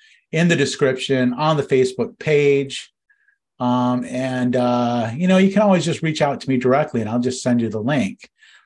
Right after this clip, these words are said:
Like, uh, you know, text it to you or email it, and then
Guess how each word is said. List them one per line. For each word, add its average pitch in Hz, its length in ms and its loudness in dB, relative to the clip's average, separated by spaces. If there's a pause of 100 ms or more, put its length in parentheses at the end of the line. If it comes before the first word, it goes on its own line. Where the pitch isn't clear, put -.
(240)
Like, 110 360 -4
uh, 104 360 -4
you 139 140 -6
know, 95 300 -8 (500)
text 123 300 -6
it - 120 -12
to 123 140 -2
you 139 200 2
or 85 340 -8 (240)
email 147 440 2
it, 156 160 0
and 101 140 -8
then 104 220 -8